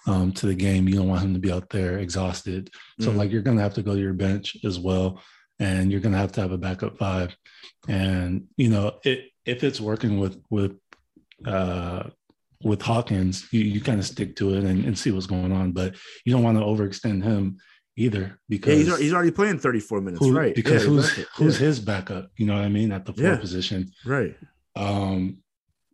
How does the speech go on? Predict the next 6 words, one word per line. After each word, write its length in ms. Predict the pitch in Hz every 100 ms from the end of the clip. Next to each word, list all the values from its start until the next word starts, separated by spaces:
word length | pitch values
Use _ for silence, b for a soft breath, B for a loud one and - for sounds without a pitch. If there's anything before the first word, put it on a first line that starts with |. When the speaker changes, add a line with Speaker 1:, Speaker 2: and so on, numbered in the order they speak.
| _ _ -
Speaker 1:
I 40 | 131
mean, 260 | 123 120
i-, 260 | - 147 - 147
if, 280 | 143 - - b b b b b -
if 160 | 127
Kaluma 460 | - 123 143 147